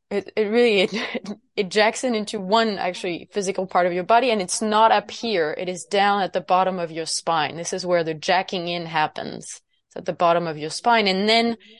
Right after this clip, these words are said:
the information or the flow of energy comes through, um, the top. I have no idea why,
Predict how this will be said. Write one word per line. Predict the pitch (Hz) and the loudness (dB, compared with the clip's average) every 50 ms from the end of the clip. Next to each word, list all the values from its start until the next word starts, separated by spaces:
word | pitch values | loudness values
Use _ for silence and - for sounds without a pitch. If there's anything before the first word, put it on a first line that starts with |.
| _ _ _ _ _ - | _ _ _ _ _ -4
the | 196 202 - - | -4 -2 -2 -2
information | 202 196 185 - 190 190 196 202 214 214 - 214 185 180 | -4 -6 -4 -2 -2 0 0 0 0 0 -2 -4 -6 -4
or | 180 170 | -6 -4
the | 160 170 165 | -4 -6 -6
flow | - - - - 214 214 208 208 202 185 175 170 170 | -8 -10 -6 -2 2 4 6 6 6 6 6 4 2
of | 170 160 - - - - | -2 -8 -14 -14 -6 -4
energy | 202 202 220 220 170 165 165 170 165 | -2 -2 -2 -4 -4 -6 -8 -8 -8
comes | - - - 196 190 180 - | -8 -4 -2 -2 -2 -2 -4
through, | - - 185 170 165 160 156 - _ - - - - - - _ - | -4 -4 -2 -2 -2 -2 -4 -8 _ -20 -20 -20 -20 -20 -20 _ -4
um, | - - 165 160 147 143 - - - _ - | -2 -2 -2 -2 -4 -8 -12 -18 -18 _ -8
the | - 175 | -6 -6
top. | - - - 196 135 71 - - _ _ _ _ _ _ _ _ _ _ _ _ _ _ _ _ _ _ - - - - _ _ - | -6 -4 0 2 2 2 0 -4 _ _ _ _ _ _ _ _ _ _ _ _ _ _ _ _ _ _ -20 -20 -20 -20 _ _ -2
I | - 196 196 | 0 2 2
have | 202 196 | 2 0
no | 196 208 220 220 | 0 0 0 0
idea | 214 208 208 196 | 2 0 0 -2
why, | 180 175 170 160 156 - - - - 156 | -2 -2 0 0 0 0 -2 -4 -6 -12